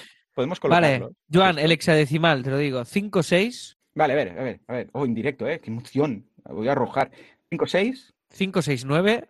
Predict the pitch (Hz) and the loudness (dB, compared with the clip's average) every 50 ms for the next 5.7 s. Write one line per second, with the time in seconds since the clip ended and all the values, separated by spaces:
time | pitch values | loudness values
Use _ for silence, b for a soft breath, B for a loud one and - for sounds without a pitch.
0 | _ - - - - 185 175 196 220 - - - 147 139 - - - 160 165 170 | _ -20 -14 -4 2 2 2 2 2 0 0 0 2 0 0 -2 2 2 2 2
1 | - _ _ - - _ _ _ - 170 165 - 175 165 139 127 110 107 - - | 0 _ _ -20 -20 _ _ _ -2 -2 0 2 2 2 2 2 0 -2 -6 -12
2 | - _ _ _ _ _ - 143 160 165 - - - 135 - - 156 151 - - | -20 _ _ _ _ _ 0 0 0 0 -2 -4 -8 -6 -4 -2 -4 -4 -4 -6
3 | 104 107 87 67 - - - - - 113 101 113 123 107 92 127 170 185 202 - | -4 -4 -4 -4 -4 -8 -18 -14 -8 -4 0 2 2 2 4 2 0 0 -2 -6
4 | _ _ _ _ _ _ _ - 143 202 262 240 - _ _ _ _ _ _ _ | _ _ _ _ _ _ _ 2 4 4 4 4 0 _ _ _ _ _ _ _
5 | - - - 226 220 156 160 120 156 254 277 254 147 113 | -8 -2 0 2 2 2 2 4 4 6 6 4 4 2